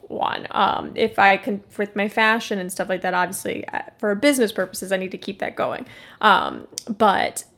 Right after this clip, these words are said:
I had so many more breakthroughs in my mind and creativity while I was there. Um, and I wasn't at my, I didn't have a pad or paper. It was just, like, you know, kayaking, thinking, like, "Oh,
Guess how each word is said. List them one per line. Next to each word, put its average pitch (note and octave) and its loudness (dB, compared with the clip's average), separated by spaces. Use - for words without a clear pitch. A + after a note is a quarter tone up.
I A#3 2
had C4+ 0
so B3 2
many B3+ 4
more A3 2
breakthroughs G3+ -2
in G#3+ -2
my G#3 -2
mind G3+ 0
and A3 -2
creativity A3 -2
while G3 -2
I F#3 0
was - -6
there. - -2
Um, - -2
and A3+ 4
I A3+ 8
wasn't A#3 4
at A#3+ 0
my, G3+ 0
I - -6
didn't C4 4
have C4+ 2
a - -8
pad G3 2
or F#3+ 0
paper. G3+ -4
It - 0
was G3+ -4
just, G#3+ -4
like, G3+ -4
you B3 0
know, G#3 2
kayaking, G#3+ 0
thinking, G#3 0
like, F#3 -2
"Oh, C4 -6